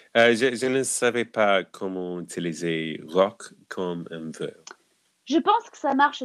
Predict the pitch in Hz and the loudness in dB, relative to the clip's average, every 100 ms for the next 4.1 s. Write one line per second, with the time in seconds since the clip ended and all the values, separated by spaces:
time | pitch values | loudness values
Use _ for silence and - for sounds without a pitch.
0 | 240 - 339 240 202 202 196 185 185 - | -12 -6 -6 -6 -10 -10 -12 -10 -10 -10
1 | 175 180 _ _ _ _ - - - - | -12 -12 _ _ _ _ -20 -20 -6 4
2 | 240 170 165 147 117 104 98 104 98 92 | 6 8 8 8 8 6 0 -2 -2 -2
3 | 117 151 - 196 226 139 82 78 76 76 | -4 -6 -10 -14 -14 -12 -10 -8 -6 -6
4 | - | -6